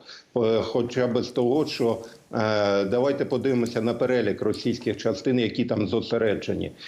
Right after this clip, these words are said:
Варто зауважити, що і щільність, е, засобів ураження окупантів в рази перевищує, е, скажімо, Бахмутський, Авдіївський напрямок. На, е, Лиманському напрямку зосереджені двадцять четверта, третя бригади спецпризначення,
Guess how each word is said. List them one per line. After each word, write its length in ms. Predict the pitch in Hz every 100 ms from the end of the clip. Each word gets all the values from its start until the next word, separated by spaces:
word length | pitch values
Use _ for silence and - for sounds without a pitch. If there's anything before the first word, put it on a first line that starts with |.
| - -
Варто 360 | 123 - 147
зауважити, 800 | 123 117 135 139 147 120 123 131
що 180 | 120 131
і 80 | 123
щільність, 640 | 120 139 110 107 95 - - - - -
е, 300 | 117 104 104
засобів 600 | 98 127 127 120 113 117
ураження 480 | 120 120 104 107 107
окупантів 600 | 107 117 - 139 135 127
в 40 | 104
рази 320 | 117 - 123
перевищує, 800 | 123 110 107 131 127 120 107 101 - - -
е, 340 | 120 107 104 95
скажімо, 520 | - 117 104 131 113
Бахмутський, 640 | 117 - 139 131 - 117
Авдіївський 600 | 107 104 123 117 - 113
напрямок. 680 | 110 98 - - 90 - - - - -
На, 540 | 110 117 147 160 135 - 123 113 113
е, 20 |
Лиманському 600 | 120 139 143 117 - 113
напрямку 520 | 117 107 - 101 117
зосереджені 800 | 104 123 - 131 123 - 117 104
двадцять 420 | 95 127 120 -
четверта, 520 | - 135 123 117 117
третя 400 | 113 131 131 123
бригади 500 | 101 110 104 107 101
спецпризначення, 1120 | 101 - 113 - - 104 135 139 - 123 120